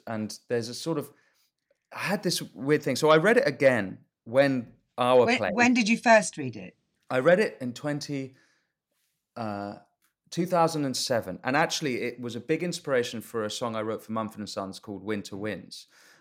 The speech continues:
Speaker 1: Uh, so that book, I, I remember going to Paris and reading and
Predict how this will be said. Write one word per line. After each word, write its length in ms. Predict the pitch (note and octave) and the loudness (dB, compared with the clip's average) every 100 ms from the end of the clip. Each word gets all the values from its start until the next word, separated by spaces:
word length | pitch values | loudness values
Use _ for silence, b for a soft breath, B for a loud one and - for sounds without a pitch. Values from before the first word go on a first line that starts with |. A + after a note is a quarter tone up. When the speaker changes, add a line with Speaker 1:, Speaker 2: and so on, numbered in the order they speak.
| b A2+ | b -6
Speaker 1:
Uh, 260 | A2 - | -4 -4
so 360 | - - A2+ A2 | -6 -2 -2 -4
that 400 | - A#2+ D3 B2 | -4 2 2 4
book, 220 | A#2+ B2 B2 | 0 0 -4
I, 60 | |
I 220 | A#2+ B2 A#2+ | -4 -4 -6
remember 240 | C#3+ B2 | -8 -4
going 260 | B2+ B2 B2 | -4 -2 -4
to 80 | A#2 | -10
Paris 520 | B2 A2+ G#2 G#2 - | -6 -4 -2 -4 -10
and 160 | G#2+ | -10
reading 320 | A2 A2+ G#2+ - | -8 -8 -8 -8
and 220 | A2+ G2+ | -8 -10